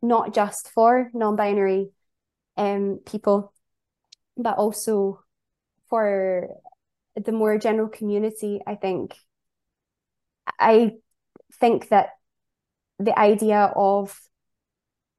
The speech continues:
uh, gender neutral language is, it might be a bit of a pipe dream, but I think that the benefits would be, um, would be very notable. Um,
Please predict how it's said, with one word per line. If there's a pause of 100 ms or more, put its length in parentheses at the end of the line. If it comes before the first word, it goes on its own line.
(160)
uh,
gender
neutral
language (800)
is, (1000)
it
might
be
a
bit
of
a
pipe
dream,
but
I
think
that
the
benefits (120)
would
be, (1120)
um, (360)
would
be
very
notable. (220)
Um,